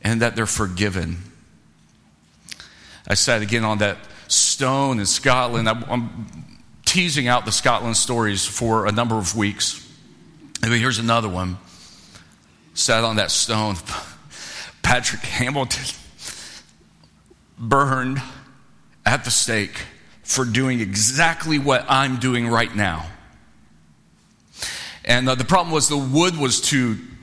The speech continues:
wet. And so they, he was only burned halfway up, but he could still speak.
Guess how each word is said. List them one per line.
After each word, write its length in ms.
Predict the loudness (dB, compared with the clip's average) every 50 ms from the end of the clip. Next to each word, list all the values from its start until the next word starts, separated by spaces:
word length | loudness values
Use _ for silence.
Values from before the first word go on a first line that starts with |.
| -20 -20 -8 -2
wet. 340 | 2 4 4 4 4 0 -4 -10 -12 -12 -12 -14 -14 -18 -20 -20 -18 -12 -8 -8 -8 -8 -10 -12 -14 -18 -20 -20 -20 -20 -20 -18 -14 -14 -14 -12 -6 -2
And 120 | 0 2
so 160 | 2 2 2
they, 200 | 2 2 2 2
he 160 | 2 2 2 2
was 120 | 2 2
only 220 | 2 2 2 2
burned 360 | 2 2 2 2 2 2 2 2
halfway 460 | 4 2 2 2 2 2 2 4 4
up, 120 | 2 2 0
but 120 | 0 2
he 120 | 2 2
could 160 | 0 0 0 2
still 300 | 2 2 2 0 0 2
speak. 640 | 2 0 0 -2 0 0 2 2 0 -2 -4 -8